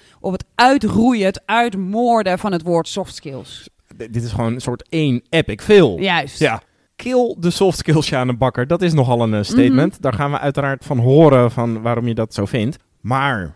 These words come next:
Speaker 2: weet eventjes dat we in deze podcast natuurlijk diep ingaan. Want jij hebt er echt je tanden in gezet.
Speaker 1: Ja.
Speaker 2: Van waar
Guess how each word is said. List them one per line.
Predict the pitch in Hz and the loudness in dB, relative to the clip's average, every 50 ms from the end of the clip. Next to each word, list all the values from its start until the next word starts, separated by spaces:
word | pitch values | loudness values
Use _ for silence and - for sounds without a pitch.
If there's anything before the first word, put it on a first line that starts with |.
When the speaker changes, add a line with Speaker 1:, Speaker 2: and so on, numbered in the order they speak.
| _ - | _ -12
Speaker 2:
weet | - 95 127 147 147 139 | -6 -4 -2 -2 -2 -2
eventjes | 120 113 110 98 90 - - 101 95 98 | -4 -4 -6 -6 -6 -6 -6 -6 -6 -4
dat | - 113 113 104 | -2 -2 -2 -2
we | 117 113 107 104 | -2 -4 -4 -4
in | - 131 123 | -4 -4 -2
deze | 117 113 107 - | -2 -2 -4 -4
podcast | - 127 120 104 - 107 104 | -6 -8 -6 -6 -6 -6 -4
natuurlijk | 117 117 - 147 143 135 120 104 101 113 - - | -4 -4 0 0 2 2 2 2 0 -2 -4 -4
diep | - 170 - - - | -4 -4 -4 -4 -6
ingaan. | - 180 190 180 - - 90 95 123 | -6 -6 -6 -6 -6 -8 -8 -8 -6
Want | 156 165 | -8 -8
jij | 160 139 | -8 -8
hebt | 143 - | -8 -8
er | - - | -8 -8
echt | - - - | -8 -8 -8
je | 113 110 - | -10 -10 -8
tanden | - 233 226 175 120 107 104 | -6 -6 -4 -4 -6 -6 -8
in | 104 104 | -10 -10
gezet. | - - 127 208 | -8 -4 -2 -2
Speaker 1:
Ja. | 220 208 | -2 -2
Speaker 2:
Van | - 196 143 139 - | -2 -6 -8 -8 -6
waar | 123 160 165 - | -4 -4 -4 -6